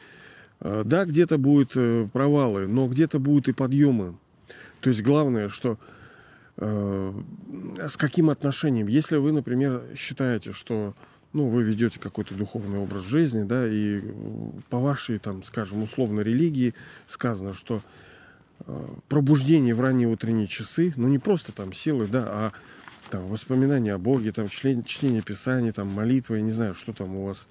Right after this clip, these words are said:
там служение. Служение может быть самое разное, естественно. Э,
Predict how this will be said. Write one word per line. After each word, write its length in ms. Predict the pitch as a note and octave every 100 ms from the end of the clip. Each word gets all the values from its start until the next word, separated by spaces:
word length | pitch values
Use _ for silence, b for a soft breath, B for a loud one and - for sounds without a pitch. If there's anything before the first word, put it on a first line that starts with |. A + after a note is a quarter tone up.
| B B B B B -
там 160 | F2
служение. 760 | - B2 B2 A2+ C#3+ B2 A#2 G#2+ - _ B B B B B B - -
Служение 460 | A2 A2+ G#2+ A2+ A2+
может 200 | A#2+ A2+
быть 120 | A#2+
самое 320 | - A2+ A#2+
разное, 320 | C3 G#2+ F#2+
естественно. 560 | F#2 - F#2 - F#2 F#2 B B B B B B B B B -
Э, 220 | - -